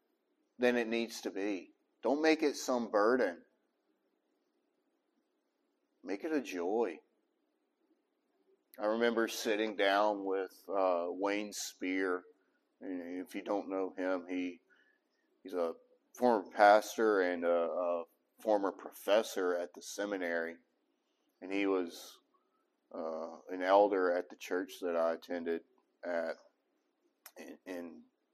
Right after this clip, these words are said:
Gibsonia, Pennsylvania. And I remember sitting down with him in his house and having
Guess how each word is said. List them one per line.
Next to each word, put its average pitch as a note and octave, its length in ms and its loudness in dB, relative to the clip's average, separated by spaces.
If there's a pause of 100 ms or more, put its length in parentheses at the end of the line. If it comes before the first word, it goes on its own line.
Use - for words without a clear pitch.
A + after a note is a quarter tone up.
(220)
Gibsonia, F#2+ 840 -2
Pennsylvania. F2 680 -8 (2750)
And F2+ 200 0
I F2 140 4
remember G2+ 400 0
sitting G2 520 -2 (200)
down G2 280 2
with G2 160 -2
him F2 180 -4
in E2+ 100 -6
his E2+ 220 -12
house G2 460 6
and E2 180 -8
having F2 440 0